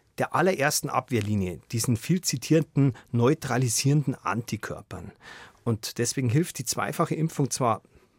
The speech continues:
einigermaßen gut vor schwerem Verlauf, aber eben viel schlechter, vielleicht sogar gar nicht vor Ansteckung. Und das betrifft eben die doppelt Geimpften und die Genesenen. Aber jetzt kommt das Schöne, die dritte Impfung gleicht diesen Nachteil wieder sehr gut aus.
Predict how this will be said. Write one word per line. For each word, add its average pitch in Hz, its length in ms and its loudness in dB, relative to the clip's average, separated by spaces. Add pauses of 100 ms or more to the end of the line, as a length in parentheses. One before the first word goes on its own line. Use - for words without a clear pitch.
(160)
einigermaßen 127 500 2
gut 117 140 -2
vor 107 140 -4
schwerem 107 260 -2
Verlauf, 98 400 0 (300)
aber 127 180 2
eben 131 220 0
viel 214 380 2
schlechter, 160 540 -2
vielleicht 135 280 -4
sogar 120 180 0
gar 135 300 0
nicht 175 180 -2
vor 104 140 -2
Ansteckung. 151 580 2 (240)
Und 127 220 -4
das 123 100 -2
betrifft - 380 -4
eben 120 180 2
die 107 160 -2 (220)
doppelt 147 260 -2
Geimpften 117 380 -2
und 104 120 -8
die 117 60 -4
Genesenen. 107 420 0
Aber 104 180 2
jetzt 135 160 0
kommt 127 180 -2
das 117 80 0
Schöne, 196 400 4
die 123 200 -4
dritte 240 340 0
Impfung 196 340 2
gleicht 170 320 -4
diesen - 180 -4 (160)
Nachteil 135 480 -4
wieder 123 160 0
sehr 151 300 2
gut 190 200 -4
aus. 156 280 2